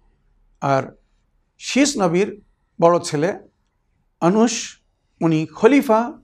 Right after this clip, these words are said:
রূপে দায়িত্ব বহন করেছিলেন, আর ইদ্রিস নবীর আগে উনি উম্মতের হেদায়েত করছিলেন। এখানে মাঝখানে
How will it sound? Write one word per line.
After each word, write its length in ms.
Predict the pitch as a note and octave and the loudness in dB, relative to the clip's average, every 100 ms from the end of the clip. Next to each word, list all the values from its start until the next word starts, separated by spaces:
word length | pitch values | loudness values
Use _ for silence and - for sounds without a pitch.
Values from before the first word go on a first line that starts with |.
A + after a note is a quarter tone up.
| _ - | _ -2
রূপে 380 | E3+ D#3+ F3 A3+ - _ _ _ _ _ _ _ _ _ _ _ _ _ _ _ _ _ _ _ _ _ D#3 | 0 0 -2 -2 -8 _ _ _ _ _ _ _ _ _ _ _ _ _ _ _ _ _ _ _ _ _ 2
দায়িত্ব 720 | G#3 A#3+ - - - - - - | 2 0 -6 -2 -2 -2 -10 0
বহন 220 | F#3 G#3+ | 2 2
করেছিলেন, 720 | G#3 F#3 F#3 F3 B3 C#4 - _ _ _ - | 0 -2 -2 -4 -4 -6 -14 _ _ _ -2
আর 320 | D3 D3+ - _ _ _ _ _ | 0 0 -4 _ _ _ _ _
ইদ্রিস 400 | A#3 B3 D4 D4 | -2 2 2 2
নবীর 300 | G#3 F3 F3 | 0 0 -2
আগে 540 | F3 - D#3 D3+ G3 C4+ - _ _ _ _ _ - | -2 -2 0 2 -2 -4 -12 _ _ _ _ _ -2
উনি 340 | G3+ B3 C4+ C#4 - - _ _ _ - | 0 2 0 -4 -12 -20 _ _ _ -2
উম্মতের 440 | G#3 F#3+ F3+ F3+ | 0 2 0 -2
হেদায়েত 400 | F3+ F3+ F3 C#3 | -4 0 0 0
করছিলেন। 540 | - C3 - C#3 C#3 E3+ - _ _ _ _ _ _ _ _ _ _ _ _ _ _ _ _ _ _ _ _ _ - | -6 -8 -10 -10 -12 -14 -20 _ _ _ _ _ _ _ _ _ _ _ _ _ _ _ _ _ _ _ _ _ -2
এখানে 500 | A3+ C#4+ E4 D4+ D4 | 2 2 2 2 0
মাঝখানে 580 | - C4 - A3+ G#3+ | 0 0 0 0 0